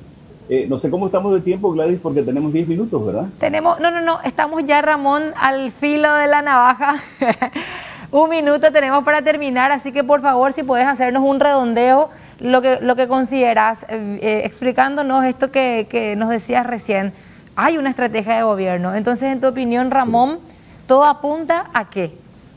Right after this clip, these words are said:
Speaker 1: Y sencillamente a cambiar algo para que se mantenga toda la estructura. Es decir, el famoso cambio gatopardista o gatopardiano de la novela de Lampedusa,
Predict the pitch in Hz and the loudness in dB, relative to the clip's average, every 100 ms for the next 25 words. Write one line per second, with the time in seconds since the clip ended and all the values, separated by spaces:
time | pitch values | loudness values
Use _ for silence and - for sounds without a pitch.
0 | - - - - - - - - - - | -20 -20 -20 -20 -20 -20 -20 -20 -20 -16
1 | - 127 156 147 196 185 185 180 196 190 | -8 -4 -2 0 2 2 0 0 0 0
2 | - 160 160 156 151 143 - 175 151 135 | 2 2 2 2 0 -2 -2 0 2 2
3 | 151 202 202 - 180 180 175 180 151 - | 2 2 0 -2 0 0 0 -2 -4 -16
4 | - - - - 151 135 156 165 160 139 | -20 -20 -8 0 0 0 -4 -2 0 0
5 | 123 - 160 165 156 160 - - - - | 0 0 0 0 -4 -6 -8 -20 -20 -20
6 | - - 151 151 135 135 110 98 87 85 | -14 -6 -2 0 -2 -4 -8 -6 -8 -10
7 | - 123 127 143 - 139 127 113 131 147 | -8 -4 -2 -2 -2 -2 0 -2 -2 -2
8 | 139 - 131 143 135 127 117 110 107 139 | -4 -2 -2 0 0 -2 -4 -4 -2 -4
9 | 143 139 131 127 117 107 95 107 123 127 | -2 -2 -2 -4 -6 -4 -2 -2 -2 -2
10 | 117 117 104 101 120 120 123 123 120 139 | -2 -4 -2 -2 -2 -2 -2 -2 -2 -2
11 | 127 139 | -2 -6